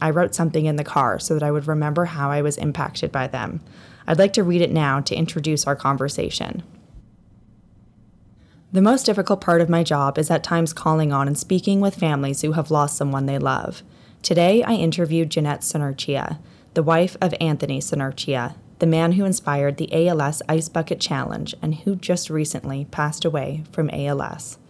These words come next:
Jeanette, her wonderful family, and her wise beyond her years nine-year-old daughter welcomed us into their home despite an incredibly hard week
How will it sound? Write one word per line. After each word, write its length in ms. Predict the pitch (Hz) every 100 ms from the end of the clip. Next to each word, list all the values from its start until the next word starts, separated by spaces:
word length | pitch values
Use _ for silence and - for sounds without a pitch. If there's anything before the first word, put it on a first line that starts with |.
| - - - -
Jeanette, 400 | - 170 196 - -
her 120 | 170
wonderful 500 | 151 160 175 180 196
family, 560 | - 170 156 151 156 156 - -
and 140 | 165
her 120 | 160 160
wise 420 | 147 156 165 170
beyond 380 | 185 165 160 156
her 100 | 170
years 420 | 143 139 143 139
nine-year-old 480 | 147 151 156 175 160
daughter 400 | 143 131 131 143 - - -
welcomed 380 | 165 160 196 202
us 160 | 196
into 320 | - 156 -
their 140 | 160 156
home 340 | 143 131 139 -
despite 480 | 151 - 156 170
an 120 | - 147
incredibly 720 | 139 - 175 180 165 143 139
hard 300 | 143 143 156
week 300 | 135 -